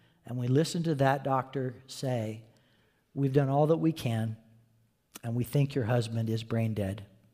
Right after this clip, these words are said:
and we're advising you to probably remove life support."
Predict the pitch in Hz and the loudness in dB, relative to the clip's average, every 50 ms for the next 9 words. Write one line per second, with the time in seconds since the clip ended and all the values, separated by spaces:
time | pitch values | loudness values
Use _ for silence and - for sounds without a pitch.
0 | _ _ _ _ _ _ _ _ _ 104 107 110 113 117 117 117 120 123 120 120 | _ _ _ _ _ _ _ _ _ -6 -4 -4 -4 -4 -4 -2 -2 -2 -2 -2
1 | 113 123 123 117 127 143 147 156 160 135 131 135 131 120 120 123 123 123 123 127 | -2 -4 -2 0 2 4 4 4 4 4 2 -2 -2 -2 -2 -2 -2 -4 -6 -4
2 | - 139 131 127 123 127 123 131 131 123 123 127 123 123 120 123 120 113 107 117 | -4 -2 -2 -2 -2 0 0 2 2 2 0 0 0 0 0 -2 -2 -2 -4 -4
3 | 113 117 113 113 - - - - - 127 117 - - 135 127 135 - | -4 -4 -4 -8 -12 -14 -16 -14 -14 -14 -12 -10 -8 -8 -8 -8 -12